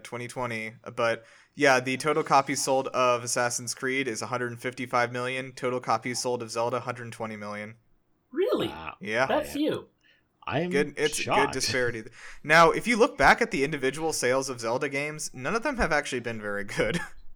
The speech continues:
Speaker 1: Um, Breath of the Wild actually debuted with, like, more copies sold than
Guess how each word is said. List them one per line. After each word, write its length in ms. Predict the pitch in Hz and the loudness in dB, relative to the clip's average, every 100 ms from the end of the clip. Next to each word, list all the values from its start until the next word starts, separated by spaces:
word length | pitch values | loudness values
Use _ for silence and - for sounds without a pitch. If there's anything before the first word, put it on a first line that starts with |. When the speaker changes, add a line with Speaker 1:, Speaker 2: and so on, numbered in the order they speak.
| - | -2
Speaker 1:
Um, 360 | 135 131 127 123 - - - - - | 2 2 0 -8 -12 -16 -20 -20 2
Breath 280 | 139 208 - | 6 6 6
of 60 | |
the 80 | 175 | 2
Wild 460 | 135 139 147 139 131 - 123 | 8 10 10 8 2 -2 2
actually 340 | 135 143 131 | 2 2 -2
debuted 680 | 117 127 127 110 135 131 123 | -2 0 0 0 -2 -2 -6
with, 260 | 120 117 113 | -6 -6 -4
like, 280 | 113 113 98 | -4 -4 -8
more 240 | 117 123 | -6 -2
copies 400 | 135 120 120 113 | 2 0 0 -4
sold 280 | 120 117 | -4 -4
than 120 | 107 | -6